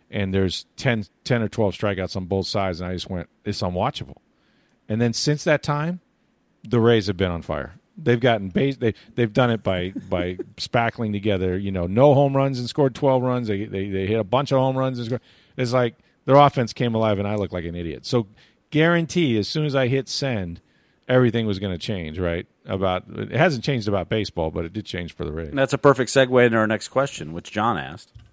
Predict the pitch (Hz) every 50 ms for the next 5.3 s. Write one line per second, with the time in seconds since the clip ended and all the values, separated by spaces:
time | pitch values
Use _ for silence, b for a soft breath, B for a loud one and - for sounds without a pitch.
0 | _ _ - 143 135 165 147 - 208 226 226 - - 175 - 190 180 151 131 123
1 | 127 139 147 131 127 101 104 117 127 123 123 - - 127 110 110 95 82 104 98
2 | 117 135 170 - _ _ _ _ _ _ _ _ _ - 104 131 117 - 117 -
3 | - 147 170 165 120 117 110 117 104 - 131 135 - - 139 - - 131 123 117
4 | 113 - - - 92 82 80 90 - - - _ - 95 85 90 87 - - 82
5 | 87 107 110 87 85 95